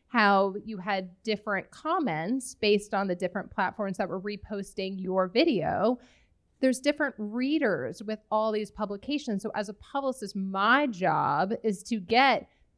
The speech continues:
different eyes, different readers from different publications that are reading these magazines to read the same project.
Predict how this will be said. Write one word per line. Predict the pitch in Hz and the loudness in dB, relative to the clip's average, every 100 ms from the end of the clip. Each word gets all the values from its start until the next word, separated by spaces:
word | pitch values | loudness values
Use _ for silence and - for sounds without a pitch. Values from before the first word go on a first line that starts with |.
| _ _ _ _ 196 | _ _ _ _ 0
different | 226 220 285 285 277 | 4 4 4 2 4
eyes, | 285 320 240 220 185 | 4 6 6 4 4
different | 220 214 233 233 | 2 2 -4 -4
readers | 254 311 254 202 196 | 0 2 4 2 0
from | - 196 180 | -2 -4 -4
different | 190 196 240 240 | -6 -6 -6 -8
publications | - 254 262 254 294 294 220 202 | -4 -2 -2 -2 -4 -4 -6 -4
that | 190 | -2
are | 185 185 | -4 -6
reading | 190 220 247 226 | -8 -4 0 2
these | 196 185 | 2 0
magazines | 208 226 330 294 180 160 156 202 220 - - _ - | 2 2 4 2 2 -2 0 0 0 -6 -20 _ -10
to | - 214 | -4 -4
read | 240 233 | -2 -2
the | 190 | -4
same | 190 208 165 - _ | -2 0 -2 -6 _
project. | - 214 147 - _ | 4 4 4 -6 _